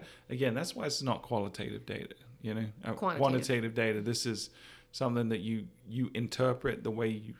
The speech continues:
Speaker 1: need to and then apply that to other hypotheses, like we said. So
Speaker 2: Now I'm done.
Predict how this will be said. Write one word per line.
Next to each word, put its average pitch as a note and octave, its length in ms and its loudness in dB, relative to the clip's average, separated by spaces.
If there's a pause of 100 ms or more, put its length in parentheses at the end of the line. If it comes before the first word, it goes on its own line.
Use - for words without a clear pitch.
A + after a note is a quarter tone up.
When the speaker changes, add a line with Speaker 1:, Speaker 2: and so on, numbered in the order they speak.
(100)
Speaker 1:
need B2 280 0
to C3 280 0
and G#2+ 160 -2
then G#2+ 140 -2
apply A2+ 380 -2
that G#2+ 240 -4
to - 120 -8
other G#2 180 -4
hypotheses, - 680 -8
like - 180 -10
we - 60 -12
said. - 220 -10 (240)
So - 160 -10 (800)
Speaker 2:
Now F#3 220 2
I'm C#3 120 -2
done. - 180 -14